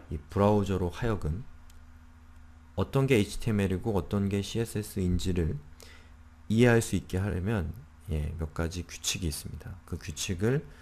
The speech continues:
이번 시간에 배워보겠습니다. 자, 첫 번째 인라인 방식이 있고,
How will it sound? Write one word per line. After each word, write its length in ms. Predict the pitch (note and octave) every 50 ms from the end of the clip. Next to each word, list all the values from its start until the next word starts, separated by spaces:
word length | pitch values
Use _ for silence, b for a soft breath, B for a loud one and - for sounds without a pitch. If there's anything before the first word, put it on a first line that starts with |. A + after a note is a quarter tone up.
| B B B B B -
이번 160 | D#2 D#2 E2
시간에 400 | D#2+ - - - - D2+ D#2 D#2 -
배워보겠습니다. 920 | - F2 E2 D2+ C#2+ - - - - - - - D2 D2+ D#2 - - - - B B B B B B B B B B B B
자, 100 | - F#2
첫 140 | F#2 B2 -
번째 400 | - C#3+ C3+ - - C3 A#2 -
인라인 380 | A#2 A#2+ B2+ C#3 D3 D3 C#3 B2
방식이 360 | A2+ G#2 F#2+ F2+ - - F2+
있고, 420 | D#2+ D2+ - - - D#2 F2 B2